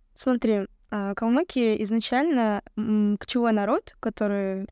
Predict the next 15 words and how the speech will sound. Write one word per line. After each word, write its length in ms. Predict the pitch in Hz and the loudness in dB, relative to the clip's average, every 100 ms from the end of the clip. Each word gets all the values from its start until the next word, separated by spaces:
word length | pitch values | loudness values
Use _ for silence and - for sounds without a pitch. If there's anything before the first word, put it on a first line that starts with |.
| - | -6
перешел 640 | 214 208 - 208 196 185 | -4 -4 0 2 2 2
из, 400 | - 202 190 180 | 0 0 0 -2
э, 640 | 185 185 190 196 202 - - - 220 220 _ - _ _ _ _ | -2 -2 -2 -4 -6 -8 -8 -8 -10 -12 _ -20 _ _ _ _
когда-то 560 | 220 196 185 - 175 180 | -4 4 4 2 -4 -8
Джунгарского 540 | 214 208 190 - - 190 | -2 0 0 -2 -6 -6
ханства, 500 | - 349 - - 311 - _ | -2 -2 -2 -6 -6 -8 _
которое 320 | - 262 262 | -2 2 2
было 240 | 240 254 247 | 2 2 2
на 120 | 240 | 0
территории, 600 | 233 226 233 233 220 214 _ _ _ _ - | -2 -2 -2 0 -2 -4 _ _ _ _ -2
а, 580 | 214 214 214 214 208 208 | 0 2 0 0 0 2
нынешней 340 | 233 226 220 | 2 2 0
Монголии, 720 | 214 214 226 302 302 269 262 - _ - | 0 2 2 4 4 2 0 -6 _ -8
а 80 | |
также 600 | 208 220 220 214 208 196 | 0 0 2 0 0 -2